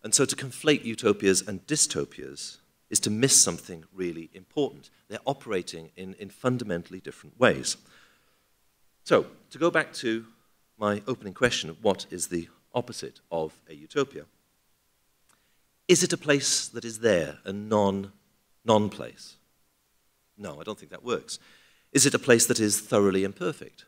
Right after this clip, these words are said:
Dystopia. Is not, um, the place that is not thoroughly im-, yes, is, is the opposite of utopia a place that is thoroughly imperfect? Dystopia. No, it's not that. I don't think there's no one opposite, but we'd be get-,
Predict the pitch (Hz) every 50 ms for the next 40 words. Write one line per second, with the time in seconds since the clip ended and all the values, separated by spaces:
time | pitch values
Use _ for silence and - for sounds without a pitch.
0 | _ _ _ _ - 170 - - - - 67 - - - - - _ _ _ _
1 | _ _ _ - 104 104 113 135 147 147 - - - - - - _ _ _ _
2 | _ _ _ - 101 101 98 95 95 98 101 104 95 113 113 98 - - 135 113
3 | 110 - 104 101 107 110 123 117 - - - 80 80 76 69 71 73 76 - _
4 | 131 131 - - - 135 143 - 120 143 147 139 151 143 139 139 127 107 90 92
5 | 87 90 - 95 85 - 85 - 95 87 - - 76 80 80 - - _ _ _
6 | _ _ - 107 87 80 80 80 78 76 - 78 69 - 67 - _ - 78 -
7 | - - 64 - - 64 - - 139 107 67 - - - 127 107 - 76 67 60
8 | - - _ _ _ _ _ _ _ _ _ _ _ _ _ _ _ _ _ _
9 | _ _ _ - 139 160 190 196 185 180 151 - 131 117 113 110 113 117 _ _
10 | _ _ _ _ - 139 131 127 120 110 110 139 156 170 135 82 73 - - -
11 | - - 65 62 - - - _ _ _ _ _ - 135 110 - - 104 117 110
12 | 92 - 117 107 - 110 101 - -